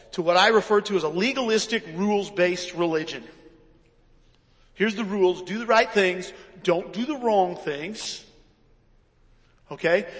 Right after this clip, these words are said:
And that's what causes problems in our interpersonal relationships with each other.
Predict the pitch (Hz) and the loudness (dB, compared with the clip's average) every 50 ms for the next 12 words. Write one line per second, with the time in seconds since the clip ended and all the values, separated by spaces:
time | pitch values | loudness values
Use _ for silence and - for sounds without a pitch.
0 | - - - 170 180 202 220 214 262 262 - - 226 240 233 247 240 - - - | -18 -10 -6 -4 0 0 0 0 0 -6 -2 2 2 2 2 2 -4 -10 -4 4
1 | - 233 220 220 262 - 262 254 254 240 214 180 240 233 226 226 226 226 233 233 | 6 6 8 8 4 6 6 4 4 4 2 0 2 2 2 2 0 0 -2 -2
2 | 233 233 - - 220 240 226 - 233 226 202 208 208 220 214 208 208 202 - 190 | -2 -2 -2 -2 0 0 0 -2 -4 -4 0 0 2 2 2 0 -2 -6 -10 -12
3 | 175 175 190 185 190 185 - 165 147 135 131 - | -8 -6 -6 -6 -4 0 0 0 0 0 -4 -12